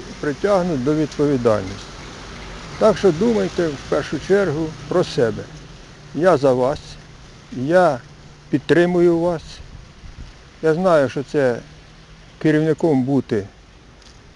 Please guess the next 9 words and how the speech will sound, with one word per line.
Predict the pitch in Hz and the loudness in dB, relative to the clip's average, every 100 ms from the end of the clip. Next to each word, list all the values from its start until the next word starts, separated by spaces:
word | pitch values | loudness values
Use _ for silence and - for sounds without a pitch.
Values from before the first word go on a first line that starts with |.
| - | -4
це | 165 151 123 | 4 4 4
дуже | 113 127 196 143 147 | -2 2 4 4 4
важка, | 135 123 - 165 131 | 2 -2 0 2 2
тяжка | 143 - - 147 | 0 -6 0 2
робота. | 127 113 123 147 170 170 - - - - - - | 2 2 2 2 0 -6 -8 -20 -20 -20 -20 -8
Я | 139 151 | -2 -2
сам | - 139 139 | 2 2 2
був | 147 165 | 0 0
керівником. | - 170 170 175 - 208 | -2 -2 -2 -6 -8 -10